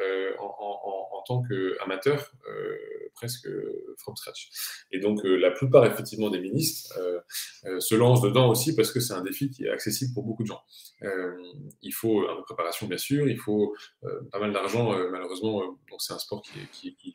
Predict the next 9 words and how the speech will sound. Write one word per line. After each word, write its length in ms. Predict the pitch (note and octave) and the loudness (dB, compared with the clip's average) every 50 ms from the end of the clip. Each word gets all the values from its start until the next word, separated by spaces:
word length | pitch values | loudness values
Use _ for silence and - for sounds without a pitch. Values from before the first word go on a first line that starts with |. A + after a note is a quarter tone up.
| - | -12
fait 120 | - G2 F2+ | -8 -6 -6
un 100 | F2+ - | -6 -6
peu 120 | - G#2+ | -4 -2
sélection 400 | G#2+ - - G2 - - - - | -2 0 0 0 -2 -2 -4 -6
sur 140 | - - - | -8 -8 -10
ce 120 | - - | -10 -10
sujet-là 300 | - - - F2+ F#2+ G2 | -10 -8 -6 -2 0 0
aussi. 300 | F2+ - - C#3 D3 D3 - - - - - - - - G2+ | 0 0 0 -2 -2 -2 -2 -4 -4 -4 -6 -8 -8 -4 0
Euh, 400 | F#2+ F#2 F#2 F2+ F#2 F#2 F#2 | 2 2 2 2 0 -2 -6